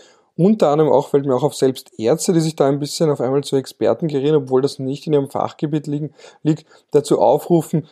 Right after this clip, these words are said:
auch ein bisschen Demut zu zeigen und sich selbst die Frage zu stellen, ist das etwas, wo ich über eine entsprechende Expertise verfüge und wo sind die Grenzen der eigenen Expertise? Und vor allem gilt das auch für Ärzte. Man hat da auch, da zirkulieren ja auch schon ein paar, die sich da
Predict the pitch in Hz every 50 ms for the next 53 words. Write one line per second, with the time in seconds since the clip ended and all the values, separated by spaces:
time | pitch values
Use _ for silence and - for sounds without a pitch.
0 | _ - - 143 156 147 147 156 - - 160 143 151 127 123 139 156 165 165 165
1 | - 165 - - 143 131 131 139 143 135 - 139 - - 120 117 117 - - 147
2 | - 117 107 117 123 - - 135 - - 131 - - 170 147 - - - 156 151
3 | - - - - - - 151 151 156 151 - - - 131 147 135 107 123 131 131
4 | 101 80 98 92 113 123 - _ - 123 110 127 - - 170 147 143 - 131 -
5 | - - - 135 127 - - 147 151 160 170 156 - 139 117 - - 151 160 175
6 | 160 139 123 127 127 - - 143 135 - 123 - - 117 110 117 135 131 - -
7 | 127 110 - - - 101 101 120 117 110 110 - _ _ _ _ _ _ - -
8 | 123 123 - - - - 135 127 - 147 143 139 123 120 131 160 156 - - 151
9 | 113 123 151 175 180 160 185 165 - 170 143 143 131 147 151 - - 123 - -
10 | - 151 180 170 - - 208 185 160 156 156 156 - 139 123 - 139 - - -
11 | 135 - - - 139 - - 139 139 143 147 135 117 - 151 - - - 143 139
12 | 156 151 - - 127 147 147 - - - _ _ _ _ _ - 147 139 151 139
13 | - - 135 135 135 135